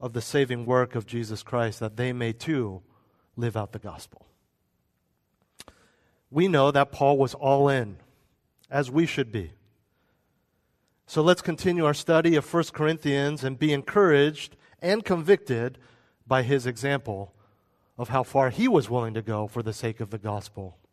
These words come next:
Turn with me to chapter nine of First Corinthians. First Corinthians chapter nine, we find ourselves in verses nineteen through twenty-three,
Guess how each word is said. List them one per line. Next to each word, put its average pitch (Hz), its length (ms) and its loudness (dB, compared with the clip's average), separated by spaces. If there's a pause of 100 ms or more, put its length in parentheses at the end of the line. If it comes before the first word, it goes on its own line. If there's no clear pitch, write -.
(1160)
Turn 147 180 2
with 135 160 -4
me 135 140 0
to 123 240 0 (100)
chapter 135 320 -2
nine 127 280 2
of 123 100 -4
First 131 240 -6
Corinthians. 131 680 -6 (1400)
First 156 260 2
Corinthians 143 420 2
chapter 143 360 -2
nine, 139 220 2
we 135 100 0
find 143 260 0
ourselves 139 420 2
in 131 80 -4
verses 131 360 -2
nineteen 143 480 -2
through 131 160 -6
twenty-three, 143 640 -2